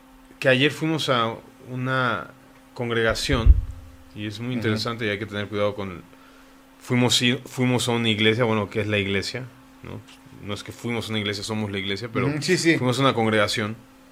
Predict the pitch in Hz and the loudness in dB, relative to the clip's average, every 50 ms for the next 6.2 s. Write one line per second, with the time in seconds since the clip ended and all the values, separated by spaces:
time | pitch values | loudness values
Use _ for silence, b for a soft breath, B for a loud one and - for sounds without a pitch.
0 | - - - - - - - - - 135 160 175 170 170 170 151 139 - 131 127 | -20 -20 -20 -20 -20 -20 -12 -6 -2 2 4 4 4 6 6 4 6 6 4 4
1 | 120 120 127 135 135 131 127 117 113 113 95 117 117 110 - - 117 110 107 - | 6 6 8 8 8 8 8 6 6 4 4 2 0 0 -2 -4 -4 0 2 2
2 | 123 123 110 110 110 113 139 123 - 113 - 170 - - 175 175 160 156 151 151 | 2 2 2 2 2 2 2 4 4 4 4 4 4 4 4 6 6 8 8 8
3 | 160 156 143 147 131 139 131 - 156 156 185 190 - 185 180 - - 143 135 - | 8 8 8 6 4 4 2 4 8 10 10 10 10 8 4 2 0 -2 -2 -2
4 | 165 - 151 151 151 151 160 170 170 - 202 170 165 - - 160 170 170 180 175 | -2 -2 0 4 6 6 6 4 4 0 -4 -6 -8 -6 0 2 4 6 6 4
5 | 160 - 110 104 - 123 123 117 - - 135 143 156 160 151 135 143 135 131 151 | 2 0 -4 -4 -2 -2 -2 -2 0 0 0 2 0 -2 -2 -2 -2 0 2 0
6 | 165 - - | 0 0 -2